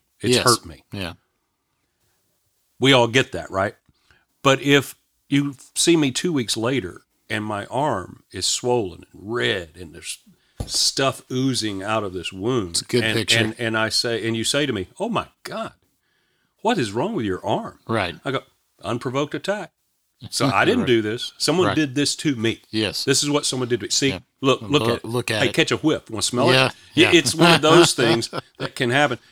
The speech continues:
Speaker 1: And if you
Speaker 2: Right.
Speaker 1: come back in a couple of months and I'm missing my arm.
Speaker 2: Yeah, it fell off.
Speaker 1: And you're like, "What? What happened to your arm?"
Speaker 2: <laughs> Right.
Speaker 1: Unprovoked attack.
Speaker 2: Yep.
Speaker 1: I was wounded.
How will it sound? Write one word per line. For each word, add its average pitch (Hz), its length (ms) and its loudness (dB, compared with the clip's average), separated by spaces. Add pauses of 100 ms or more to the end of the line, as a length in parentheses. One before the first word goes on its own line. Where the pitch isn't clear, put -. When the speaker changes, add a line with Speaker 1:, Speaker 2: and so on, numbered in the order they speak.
Speaker 1:
And 160 100 4
if 156 120 2
you 156 60 2
Speaker 2:
Right. - 100 -2
Speaker 1:
come 220 140 2
back 190 260 2
in 131 240 -2
a - 60 -20
couple 185 220 2
of 139 60 0
months 214 420 0
and 139 280 0
I'm 123 300 0
missing 190 480 2
my 135 340 0
arm. 254 540 2
Speaker 2:
Yeah, 147 260 6
it 135 60 -2
fell 139 240 0
off. 101 260 -6 (320)
Speaker 1:
And 139 200 2
you're 156 200 6
like, 117 220 0 (440)
"What? 247 320 -2 (760)
What 269 200 0
happened 330 340 6
to 320 40 10
your 220 160 6
arm?" 285 340 4
Speaker 2:
<laughs> - 60 -20 (320)
Right. 104 200 2
Speaker 1:
Unprovoked 160 500 2
attack. 120 380 -4 (320)
Speaker 2:
Yep. 104 240 -2 (120)
Speaker 1:
I 113 140 -2
was 143 160 -2
wounded. 135 400 -4